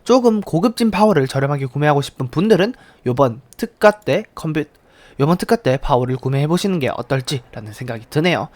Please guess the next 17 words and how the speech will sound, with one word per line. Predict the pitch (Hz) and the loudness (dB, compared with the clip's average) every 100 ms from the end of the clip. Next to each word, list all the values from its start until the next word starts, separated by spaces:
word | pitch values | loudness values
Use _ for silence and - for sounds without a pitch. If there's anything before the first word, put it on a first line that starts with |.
| - - - - | -20 -20 -6 0
이렇게 | 262 277 | 2 4
해서 | 240 208 | 4 6
오늘은 | 196 220 147 147 | 4 2 2 -2
간단한 | - 127 151 165 175 233 233 | -4 -6 0 2 2 0 -4
컴퓨터 | - 208 214 | -10 -8 -6
특가를 | 156 - - 226 185 180 - | -6 -8 -2 0 0 -2 -4
모아봤습니다. | 107 - - 139 - 127 - - - - _ _ - | -4 -4 -6 -8 -6 -6 -6 -8 -16 -20 _ _ -8
파워, | - 202 143 - - _ _ - | 2 4 4 2 -8 _ _ -6
쿨러, | - 233 123 - _ _ - | 2 4 4 0 _ _ 0
그리고 | 190 190 139 175 - | 2 4 2 -2 -4
케이스 | - 220 - - | 0 0 0 -6
한번 | 117 139 110 104 | -6 -6 -6 -8
저렴하게 | - 127 139 123 | -6 -4 -4 -4
구매해보시면 | 120 143 156 156 175 147 107 160 | -6 -2 0 0 -4 -6 -8 -10
괜찮을 | - 113 117 113 | -10 -10 -12 -10
것 | 117 - | -10 -6
같네요. | 147 160 117 | -4 -2 -4